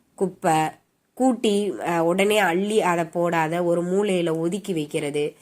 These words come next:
சிங்க்ல நிறைய பாத்திரங்களை போட்டு வச்சிருக்கிறது, அழுக்கு துணிகள் நிறைய கிடக்க விடுறது, இந்த மாதிரி த-, துவைச்ச துணியை மடிக்காம அப்படியே போட்டு வச்சிருப்பாங்க.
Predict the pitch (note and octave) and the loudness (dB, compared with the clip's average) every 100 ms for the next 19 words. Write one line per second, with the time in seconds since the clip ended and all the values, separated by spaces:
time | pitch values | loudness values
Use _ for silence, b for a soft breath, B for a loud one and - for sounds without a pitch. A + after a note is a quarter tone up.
0 | b b - - B3 C4 C4 G#3+ F3+ D#3+ | b b -6 -2 2 0 2 0 2 0
1 | D#3+ F3 G3+ F#3+ E3 E3+ F3+ F#3+ E3+ D3+ | -2 -2 -2 0 0 0 0 -2 -4 -6
2 | D3 E3 D#3+ D#3 D3 - D#3 D3 C#3+ C#3+ | -4 -4 -2 -4 -4 -4 -6 -6 -8 -8
3 | D3 D3+ - b b b E3+ A#3 B3+ B3+ | -6 -8 -10 b b b 2 2 0 -2
4 | G3+ F#3 E3+ E3 D#3+ D3+ D#3 F3 F3 E3+ | 0 0 0 0 0 -2 -2 -2 -2 -4
5 | D#3 - D3+ C#3+ D3 C#3+ D3 - b b | -8 -6 -8 -6 -8 -6 -6 -8 b b
6 | b G#3 A#3 C4 C4+ B3 F#3+ F3+ E3+ E3+ | b -2 0 2 4 4 4 4 4 2
7 | E3+ - G3 F#3 G3 G3 G#3+ G#3+ F#3 F#3 | 2 -2 -2 0 2 0 0 -2 -2 -2
8 | F3 F3 E3+ D#3+ F#3+ F#3+ F#3 D#3 D#3+ D#3+ | -2 -2 -2 -2 -2 -2 -2 -2 -2 -4
9 | D#3 F3 F#3 F#3 F3 E3 D#3+ C#3+ D3+ C#3+ | -4 0 0 0 -4 -4 -6 -6 -6 -10
10 | - C3+ C#3 | -8 -10 -10